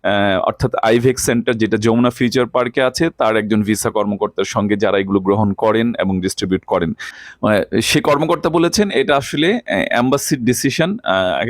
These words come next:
আমাদের আসলে কিছু করার নেই। বর্তমান রাজনৈতিক প্রেক্ষাপটের কারণে, আহ, এটা, আহ, ভারতীয় সরকার বা ভারতীয় এম্বাসি এই সিদ্ধান্তটা নিয়েছেন।"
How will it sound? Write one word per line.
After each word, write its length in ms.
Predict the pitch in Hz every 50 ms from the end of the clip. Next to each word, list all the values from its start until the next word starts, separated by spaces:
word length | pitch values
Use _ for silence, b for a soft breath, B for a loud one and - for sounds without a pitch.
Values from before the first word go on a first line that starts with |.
| - -
আমাদের 340 | - 117 117 113 113 120 117
আসলে 280 | 117 117 - - 110
কিছু 240 | - 120 - - -
করার 280 | - 113 113 117 117 120
নেই। 240 | 123 135 165 220 B B B B B B B -
বর্তমান 540 | 104 110 - - - 120 120 117 113 117 113
রাজনৈতিক 600 | 104 110 107 107 104 - 113 110 101 117 107 - _
প্রেক্ষাপটের 540 | - 117 - - 131 - 113 117 110 120 104
কারণে, 380 | - 117 107 117 123 139 180 262
আহ, 440 | 370 - - - - 85 82 80 - - -
এটা, 420 | 107 104 - 110 98 98 90 - -
আহ, 140 | - 85 85
ভারতীয় 400 | 87 104 107 101 92 - 104 98
সরকার 500 | - - - 107 104 - - 104 98 98
বা 180 | 95 92 92
ভারতীয় 500 | 90 - 101 95 95 95 - 101 92 80
এম্বাসি 400 | 87 92 92 98 98 - - -
এই 120 | - 113 104
সিদ্ধান্তটা 580 | - - - 90 - 113 87 82 - - -
নিয়েছেন।" 480 | 92 101 113 113 98 - - - -